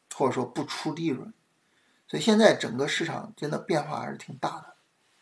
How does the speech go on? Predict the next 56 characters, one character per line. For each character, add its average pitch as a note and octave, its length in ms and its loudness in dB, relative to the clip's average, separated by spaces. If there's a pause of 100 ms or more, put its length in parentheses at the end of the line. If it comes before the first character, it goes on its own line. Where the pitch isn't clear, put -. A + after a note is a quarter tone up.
(1900)
周 B3 180 6
一 B3+ 180 4
的 G#3 160 10
时 D#3+ 140 0
候 D3+ 240 2
呢， C3+ 380 2
国 D3 120 4
证 E3+ 80 4
两 C3+ 180 4
千 D#3 240 0
破 E3+ 220 4
位 E3 160 8
进 D3+ 180 -2
入 C#3+ 100 0
短 C3 160 2
线 B2+ 80 0
调 C3+ 160 -2
整 C3 200 0
啊， B2+ 200 -4
上 D3 180 0
证 D3 140 -2
指 B2+ 100 -2
数 C#3 180 -2
在 C3+ 120 4
短 B2+ 140 0
线 B2+ 80 -2
调 C#3+ 100 -8
整 C3 160 -8
中 C3+ 160 -4
有 C3+ 140 2
可 - 120 -6
能 C3 120 -6
结 C3 100 0
束 C#3 100 -2
下 C#3 160 -4
跌， D3 320 -2 (800)
呃， - 140 -6
这 G3+ 160 12
个 D#3+ 100 10
时 D3+ 120 0
候 C#3+ 240 6
应 D3+ 140 2
该 D#3+ 240 6
作 D#3 220 4
为 D3+ 100 4
最 E3 180 4
强 C3+ 260 -6
嘛， C#3 160 0
感 B2+ 160 0
觉 B2+ 100 0
没 C3 100 0
有 D3 100 2
反 A#2 220 0
应 A#2 100 0
过 C3 100 4
来。 A#2 300 0